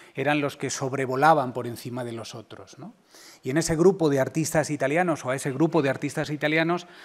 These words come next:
se unían cuatro artistas españoles que tuvieron el privilegio de figurar en ese elenco y de ser considerados como esas águilas, ¿no?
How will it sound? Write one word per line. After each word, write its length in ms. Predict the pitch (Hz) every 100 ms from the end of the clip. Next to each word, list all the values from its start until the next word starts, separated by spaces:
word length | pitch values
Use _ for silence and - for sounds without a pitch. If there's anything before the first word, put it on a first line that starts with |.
| -
se 360 | - 160 180 - -
unían 640 | 160 165 185 190 185 - - -
cuatro 380 | - 175 196 165
artistas 460 | 139 147 143 156 139
españoles 800 | 131 - 120 113 104 95 - - _ -
que 100 | -
tuvieron 500 | 127 123 143 160 170
el 220 | - 139 123
privilegio 800 | 127 135 135 139 147 - 165 147
de 100 | 139
figurar 600 | 139 113 135 143 147 147
en 160 | 131
ese 220 | 139 - 123
elenco 500 | 147 156 143 165 - - -
y 120 | 147
de 80 | 127
ser 220 | 123 143
considerados 760 | 139 143 131 123 123 131 131 - - - -
como 280 | 135 123 127
esas 320 | - 135 - -
águilas, 600 | 131 113 113 98 - -
¿no? 220 | - 151